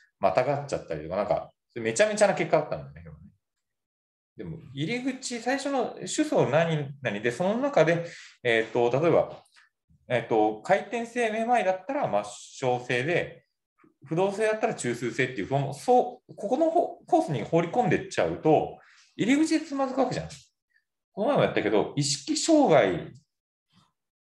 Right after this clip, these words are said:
なのに、湿疹で心原性のなんか、えーっと、鑑別をし-、してったら意味ないの。その逆もそうよね。だから、入り口が大事なのに、これ入り口でつまずくわけにいかないから、だったらもう全部、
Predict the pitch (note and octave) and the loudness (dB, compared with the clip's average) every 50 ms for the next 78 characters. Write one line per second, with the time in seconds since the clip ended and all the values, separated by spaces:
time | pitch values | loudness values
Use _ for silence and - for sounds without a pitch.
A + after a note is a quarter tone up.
0 | _ _ C#3 D3 E3 D#3+ C#3 A2+ G#2+ C#3 D3+ C3+ F#2+ D#2 D#2 - - - _ _ | _ _ 2 4 4 4 4 2 2 2 0 0 0 -2 -6 -8 -14 -20 _ _
1 | - - - B2+ B2+ - - - - - D#3 D#3+ D#3+ D#3 D#3 D3+ D3+ D3+ D3+ - | -14 -10 -8 -6 -6 -6 -6 -6 -4 -2 0 0 2 2 0 0 0 0 0 -2
2 | D#3 D#3 D#3 D#3 D3+ D3+ D#3 D3+ D3+ D3 D3 D3 D3 D3 C#3+ C#3+ C#3+ C#3+ C#3+ C#3 | -2 -2 -2 -2 0 0 0 -2 -2 -4 -4 -2 0 0 0 0 -2 0 0 0
3 | C3+ - - - F2 D#2+ D2+ - - - _ _ _ - - - _ _ _ _ | 0 0 2 2 2 2 2 0 -2 -8 _ _ _ -20 -20 -20 _ _ _ _
4 | _ _ - G2 F#2 F2+ F2 - G2 G2 F2 E2 - - G1+ G1+ - - - - | _ _ -10 -8 -8 -8 -8 -6 -4 -2 -2 -2 -2 -4 -8 -10 -10 -12 -14 -12
5 | - - B2 A#2 A2 A2 G#2+ A2+ G#2 - - - - _ _ _ _ _ _ _ | -2 0 0 0 0 -2 -4 -4 -6 -10 -12 -14 -18 _ _ _ _ _ _ _
6 | _ _ - - - - A2+ A2 - G#2+ D#2+ E2 G2+ G#2+ F#2+ E2 E2 D#2 C#2 C2 | _ _ -14 -10 -6 -4 -4 0 2 2 2 2 2 0 -2 -2 -2 -2 -2 -4
7 | C#2 C#2 - _ _ _ _ _ D#3+ D#3+ C#3 A#2+ - C3 A#2+ G2 - - - - | -8 -12 -16 _ _ _ _ _ -2 0 2 0 0 0 -2 -4 -4 -6 -10 -10
8 | - C3+ C3+ D3+ E3+ E3 D#3+ D3 E3 F3 D#3 - - - - - _ _ - - | -10 -8 -2 -2 0 2 4 4 6 4 4 2 0 -2 -10 -18 _ _ -20 -20
9 | - - _ _ D#3 E3+ A3+ A3+ B3+ B3 B3+ A#3 A#3 A3+ A#3 A3+ A3+ A3+ A3 A3+ | -20 -20 _ _ -4 -4 -2 -2 -2 -4 2 2 2 4 4 4 2 2 2 2
10 | G3+ D3+ - G2+ D3+ E3+ E3 C#3+ C#3 E3 F#3 G#3 G#3 G#3 G3 D#3 - F#3 F#3+ F#3+ | 2 2 2 0 0 0 0 2 2 0 -2 -2 -4 -8 -8 -10 -4 -2 -2 -2
11 | F#3+ E3 F#3 F#3+ G#3 G#3 - A2+ F2 E2+ - C3 C3+ A#2+ - - E2 E2+ - - | -2 -2 -2 -2 -2 -2 -4 -8 -10 -4 -2 -2 -2 0 -2 -2 -2 -2 0 0
12 | - - - - G2 E2+ E2 E2 D#2 - - C#3 - - - | -2 0 0 -2 -2 -2 -4 -6 -8 -6 -6 -6 -8 -12 -14